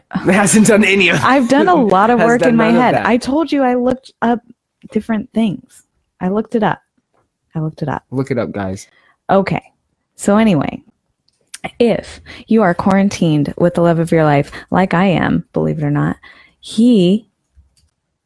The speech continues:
Speaker 2: is going to woo me. <laughs> And what he's going to do is make me a nice dinner. And this is something all you fellas out there can do for some lovely ladies.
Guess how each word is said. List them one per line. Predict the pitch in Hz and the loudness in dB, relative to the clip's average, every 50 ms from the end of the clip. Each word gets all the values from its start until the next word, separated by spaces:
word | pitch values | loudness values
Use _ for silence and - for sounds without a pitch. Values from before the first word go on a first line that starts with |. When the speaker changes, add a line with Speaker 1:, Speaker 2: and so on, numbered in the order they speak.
| _ _ _ _ _ _ _ - | _ _ _ _ _ _ _ -2
Speaker 2:
is | 180 165 151 | -2 -2 0
going | - 175 165 160 165 | 0 0 0 0 0
to | - 170 151 | 0 0 0
woo | 143 156 165 180 185 | 2 2 2 2 2
me. | 170 143 113 - - - - - - - - | 2 0 0 -2 -4 -6 -10 -16 -20 -12 -4
<laughs> | - - - - - - - - 302 285 285 - - - - 254 - - - - - - - - - - - | -2 -2 0 0 -2 -2 0 2 4 4 2 2 0 -4 -4 -4 -4 -4 -8 -8 -6 -4 -4 -6 -6 -4 -2
And | 233 202 | 0 2
what | 202 214 226 | 2 2 2
he's | 247 226 214 196 - | 0 0 0 0 0
going | 214 196 185 180 | 0 0 2 0
to | - 170 | 0 0
do | 165 190 202 185 160 151 185 - - - - - - - - - | 2 4 4 4 4 2 0 -4 -8 -12 -10 -10 -8 -8 -6 -4
is | 156 151 151 151 147 147 - - - - - - - - | -2 -2 0 0 0 -2 -2 -4 -4 -4 -4 -4 -4 -4
make | - 156 147 143 - | -4 -4 -4 -4 -4
me | 170 170 | -2 -2
a | 180 | 0
nice | 185 190 240 - - - | 0 0 -2 -4 -4 -2
dinner. | 202 185 180 175 185 233 - - - - - - - - - - - - - | -2 0 0 0 0 -2 -4 -6 -8 -10 -12 -12 -12 -12 -14 -14 -16 -14 -10
And | 156 156 156 156 160 | -6 -4 -2 -2 -2
this | 180 - 269 | -2 -4 -4
is | 254 | -4
something | - 233 214 196 190 175 | -4 -2 -2 -2 0 0
all | 165 180 233 | 0 2 2
you | 240 220 | 0 0
fellas | - 165 147 143 143 143 | 0 0 0 0 0 -2
out | 139 135 127 | -2 -2 -2
there | - 139 135 | -2 -2 -2
can | - - 143 | -2 -4 -4
do | 139 139 135 | -4 -6 -6
for | - 135 139 | -8 -10 -8
some | - - 139 139 | -6 -6 -4 -4
lovely | 135 135 135 139 139 | -4 -4 -4 -4 -4
ladies. | 135 135 135 139 143 165 185 | -2 -2 -2 -4 -4 -4 -6